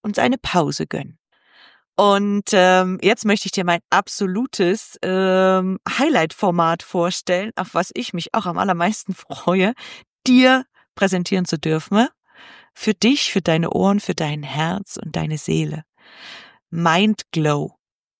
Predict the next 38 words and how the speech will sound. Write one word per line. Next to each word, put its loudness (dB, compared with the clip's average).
Fünf 0
Minuten 2
für -6
dein -2
Strahlen. -2
Okay, 0
mit -2
fünf -6
Minuten 2
weiß 0
ich -4
nicht -2
genau, 2
ob 0
ich -2
hinkomme, 0
denn 0
ich -2
spreche -2
echt -4
gern, -2
<laughs> -4
aber 4
ich -4
gebe -6
mir -4
Mühe. 2
Es 0
dürfen 2
kurze 0
Podcast-Folgen -4
werden -6
und -2
in 2
jeder 4
Folge 2
bekommst -2
du -2